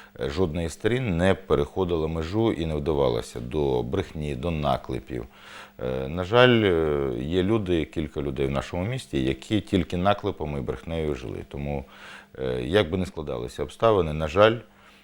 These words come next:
я, безумовно, буду шукати співпрацю з усіма політичними силами, з усіма депутатами міської ради, але Володимир Мамалига до таких не належить.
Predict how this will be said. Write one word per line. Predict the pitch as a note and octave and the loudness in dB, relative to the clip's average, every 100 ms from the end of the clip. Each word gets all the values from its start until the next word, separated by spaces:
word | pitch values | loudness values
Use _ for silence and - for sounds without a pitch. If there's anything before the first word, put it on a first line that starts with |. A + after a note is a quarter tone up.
| _ - | _ -6
я, | C#2+ | -2
безумовно, | D2+ F2 F2 F#2+ D2 C#2+ C#2 | 2 0 0 0 0 -4 -6
буду | C#2+ C2 | -6 -6
шукати | - - - B1+ - C2 A#1 A1+ G1+ G#1+ | -8 -8 -4 -4 -4 -8 -6 -6 -10 -14
співпрацю | - D#2+ - D2 B1 - A#1+ | -8 -6 0 0 0 -8 -12
з | B1 D2+ | -10 -4
усіма | D#2 A#1 C2 - C2 | -4 -4 -8 -8 -8
політичними | A#1 C2 A#1+ C2 - C#2+ | -8 -10 -10 -14 -10 -10
силами, | C#2+ B2 A#2+ A#2+ E2 | -8 -6 -4 -4 -6
з | C#2 | -6
усіма | - C#2 C2 | -8 -4 -4
депутатами | - C2+ C2 B1+ C2 | -4 -4 -6 -4 -6
міської | C2 - F2 | -6 0 2
ради, | G2+ F#2+ - | 4 2 0
але | C2+ D2 | 0 0
Володимир | D2 D2+ D2+ D2 | 0 -2 -4 -4
Мамалига | C2+ C#2+ E2 F2+ D2 | -4 -4 0 0 -2
до | B1+ | -4
таких | C#2+ C#2 C#2 | -8 -12 -12
не | - C2 | -8 -6
належить. | A#2+ G2 F#2 | -6 -6 -10